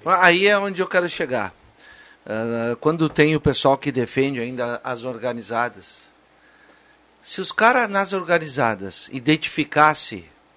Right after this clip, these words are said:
aquela minoria que vai fazer isso aí e, e parti-, e partir deles, "Olha,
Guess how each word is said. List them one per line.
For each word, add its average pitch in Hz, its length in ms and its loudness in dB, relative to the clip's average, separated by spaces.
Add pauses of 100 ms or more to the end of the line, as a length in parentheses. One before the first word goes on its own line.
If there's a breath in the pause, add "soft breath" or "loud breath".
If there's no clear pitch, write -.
aquela 196 360 4
minoria 139 580 -6 (1080 soft breath)
que 127 200 -10 (480)
vai 113 180 0
fazer 120 280 -6
isso - 180 -10
aí 127 300 -8
e, 135 380 -8
e 143 220 0
parti-, 143 640 2 (640 soft breath)
e 131 100 -6
partir 190 840 4
deles, 139 720 0 (1080 soft breath)
"Olha, 135 460 2